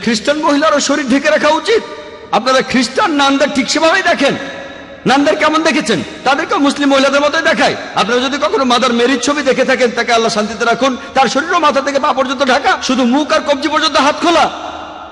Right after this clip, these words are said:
আপনারা বরং পোপকে জিজ্ঞেস করুন বা খ্রিস্টান ধর্মযাজকদের, যদি একজন নান তার হিজাব ছেড়ে মিনি স্কার্ট পরে টেনিস খেলে, তখন তিনি কোন ফতোয়া দেবেন? তিনি তখন কি বলবেন?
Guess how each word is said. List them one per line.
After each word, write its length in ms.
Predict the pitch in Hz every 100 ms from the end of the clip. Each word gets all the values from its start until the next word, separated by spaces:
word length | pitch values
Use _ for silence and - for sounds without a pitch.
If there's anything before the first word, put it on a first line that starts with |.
| - - - - - -
আপনারা 340 | 160 - 311 392
বরং 220 | 339 285
পোপকে 400 | 262 269 - 277
জিজ্ঞেস 320 | 226 202 247
করুন 220 | - 254
বা 80 | 240
খ্রিস্টান 340 | 233 247 240 220
ধর্মযাজকদের, 680 | 202 214 226 254 233 277 208
যদি 180 | 240
একজন 320 | 285 254 220 214
নান 400 | 214 247 311 - - - - -
তার 140 | 202 185
হিজাব 360 | 156 220 339 339
ছেড়ে 340 | - 247 247 285 - - - - -
মিনি 280 | 220 277 302
স্কার্ট 320 | - 330 330
পরে 120 | 302
টেনিস 280 | 240 233 240 -
খেলে, 480 | 220 254 311 - - - 240
তখন 200 | 247 269
তিনি 200 | 294 294
কোন 240 | 320 330
ফতোয়া 220 | 427 330
দেবেন? 280 | 311 285 202 - -
তিনি 140 | 277
তখন 160 | 277 269
কি 160 | 349
বলবেন? 360 | 381 370 277